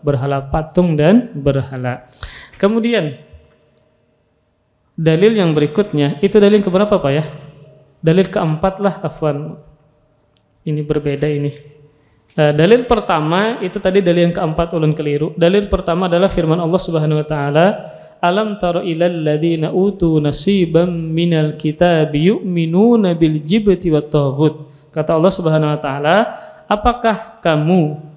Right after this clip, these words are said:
tidak memperhatikan orang-orang yang diberi bahagian dari Alkitab, Taurat atau Injil?" Ya, ini maksudnya adalah orang Yahudi dan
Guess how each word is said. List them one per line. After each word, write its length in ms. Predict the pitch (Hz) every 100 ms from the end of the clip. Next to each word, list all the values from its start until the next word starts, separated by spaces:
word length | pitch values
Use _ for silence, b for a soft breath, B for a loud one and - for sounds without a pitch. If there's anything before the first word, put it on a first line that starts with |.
| _
tidak 560 | 196 180 156 196 208 175
memperhatikan 960 | 160 160 139 151 151 151 143 139 135 b b b b
orang-orang 720 | 165 160 - 160 170 196 175
yang 220 | 160 175 196 175
diberi 880 | 156 180 180 180 185 208 226 233 233
bahagian 960 | 160 160 156 147 156 151 170 208 180 160
dari 240 | 156 165
Alkitab, 560 | 170 156 156 156 196 247 - - - _ _
Taurat 400 | - 156 147 185
atau 320 | 170 156 151 196
Injil?" 640 | 175 151 160 233 - -
Ya, 240 | 151 151
ini 480 | 151 160 180 196 240
maksudnya 400 | 185 156 185 185
adalah 240 | 170 170 180
orang 180 | 165
Yahudi 380 | 160 143 160 180
dan 320 | 160 214 247